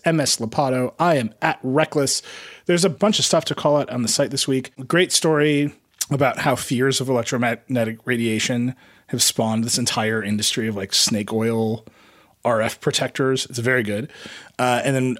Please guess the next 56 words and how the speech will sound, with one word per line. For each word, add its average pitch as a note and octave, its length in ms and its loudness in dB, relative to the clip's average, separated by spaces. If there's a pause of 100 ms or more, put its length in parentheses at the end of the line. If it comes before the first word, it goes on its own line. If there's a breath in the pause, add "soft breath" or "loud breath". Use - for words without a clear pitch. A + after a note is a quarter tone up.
Mia C3+ 380 2
did B2+ 160 0
a B2 40 0
great A#2 220 0
story A#2 460 0
on A2 420 0
the B2+ 100 -4
content F#3 320 2
moderation G#2 420 -2
challenges G2 520 -4
of G2+ 240 -4
the G2 60 -8
Buffalo F#2+ 680 -6 (380 soft breath)
shooting F#3 420 2
live B2 200 2
stream. G#2+ 440 -2
If - 220 -10 (120)
you B2 180 0
listen B2+ 260 0
to - 60 -6
that A2+ 180 -2
part A2 340 -4 (640 loud breath)
during D#3+ 180 4
our D#3+ 100 4
Liz G#3+ 160 6
conversation, D#3 440 2
you B2 60 0
wanna B2 140 0
know A2 60 -2
more, A2+ 280 0
it's, - 440 -2
it's - 180 -2
all F3 220 6
in C#3+ 100 2
there. B2 200 0
Mia A#2 160 -2
did A2 140 -2
a A2 60 -2
great G#2 180 -6
job G2+ 200 -6
pulling G2 200 -6
it - 20 -10
apart. - 200 -10 (640 loud breath)
Uh, B2 200 2
Decoder F3+ 320 2
this F3 180 2
week E3+ 260 0
was C3 500 2
Nebula C3+ 420 0
C B2 220 0
E C3+ 40 4
O B2 40 0
Dave A2+ 240 -4
Wiskus. D3 680 0
That G#2 160 -4
was G#2+ 480 -4